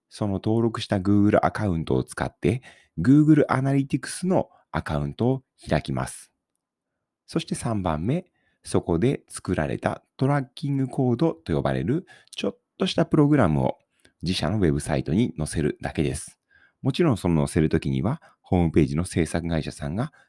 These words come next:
ちゃちゃっとやってくれるかと思います。まず一つ目、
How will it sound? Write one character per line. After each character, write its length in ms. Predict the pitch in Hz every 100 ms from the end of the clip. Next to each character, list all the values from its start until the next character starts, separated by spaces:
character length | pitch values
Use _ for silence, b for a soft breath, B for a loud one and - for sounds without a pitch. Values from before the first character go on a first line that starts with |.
| b
ち 80 | -
ゃ 60 | -
ち 80 |
ゃ 20 | -
っ 40 | _ _
と 220 | - -
や 140 | - 65
っ 40 |
て 120 | -
く 100 | -
れ 60 | 85
る 80 | 107
か 100 | 110
と 220 | 110 -
思 160 | 65 65
い 60 |
ま 120 | 57 58
す。 160 | - - _ _ _ _ _ _ _ _ _ _ -
ま 100 | 104
ず 120 | 80
一 180 | - 76
つ 140 | -
目、 180 | 73 69